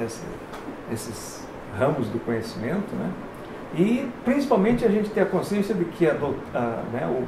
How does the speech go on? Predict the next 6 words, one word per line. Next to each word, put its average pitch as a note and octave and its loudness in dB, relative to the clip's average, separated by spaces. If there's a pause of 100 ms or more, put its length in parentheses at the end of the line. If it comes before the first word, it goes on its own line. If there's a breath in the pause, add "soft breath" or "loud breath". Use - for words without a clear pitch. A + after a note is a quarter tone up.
conhecimento D#3 2
espírita, - 0 (580)
ele F3 4 (460)
também F3 8
sofre F#3+ 8
o - 0